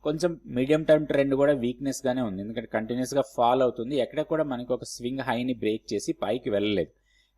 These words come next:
కాకపోతే కొంత షార్ట్ కవరింగ్ లాంటిది జరుగుతూ ఉంది ఈ స్టాక్‌లో. So, దీంట్లో కొంచెం లాంగ్ ఎంట్రీ కోసం మనం ప్లాన్ చేసుకోవచ్చు. లెవెన్ హండ్రెడ్ అండ్ సిక్స్టీని మన స్టాప్ లాస్ పెట్టి దీంట్లో ఎంట్రీ తీసుకుంటే ఫస్ట్ రెసిస్టెన్స్ ట్వెల్వ్ ఎయిటీ త్రీ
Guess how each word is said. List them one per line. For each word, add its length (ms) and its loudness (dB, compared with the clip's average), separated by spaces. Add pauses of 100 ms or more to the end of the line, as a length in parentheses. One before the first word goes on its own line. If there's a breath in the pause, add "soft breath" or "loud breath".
కాకపోతే 380 2
కొంత 240 -4
షార్ట్ 360 0
కవరింగ్ 300 2
లాంటిది 380 -4
జరుగుతూ 360 -2
ఉంది 240 -4
ఈ 40 -6
స్టాక్‌లో. 560 -6 (360)
So, 140 -2
దీంట్లో 300 0
కొంచెం 320 -4
లాంగ్ 280 -4
ఎంట్రీ 240 -8
కోసం 340 -6
మనం 200 -6
ప్లాన్ 360 -6
చేసుకోవచ్చు. 500 -6 (500)
లెవెన్ 320 2
హండ్రెడ్ 260 -2
అండ్ 120 -2
సిక్స్టీని 480 -2
మన 160 -2
స్టాప్ 340 0
లాస్ 240 -2
పెట్టి 280 -4
దీంట్లో 300 -2
ఎంట్రీ 280 -2
తీసుకుంటే 640 -8 (340)
ఫస్ట్ 260 2
రెసిస్టెన్స్ 680 -2
ట్వెల్వ్ 320 2
ఎయిటీ 220 -2
త్రీ 220 -6